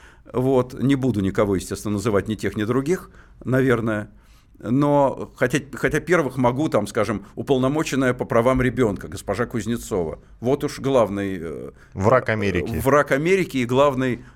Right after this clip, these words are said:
Speaker 1: э, значит, олигарх и коррупционер и так далее. Или, или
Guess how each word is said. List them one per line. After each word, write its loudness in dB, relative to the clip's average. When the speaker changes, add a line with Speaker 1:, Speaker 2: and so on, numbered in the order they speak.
Speaker 1:
э, 2
значит, 0
олигарх 2
и -2
коррупционер 0
и 2
так -2
далее. -2
Или, 2
или -2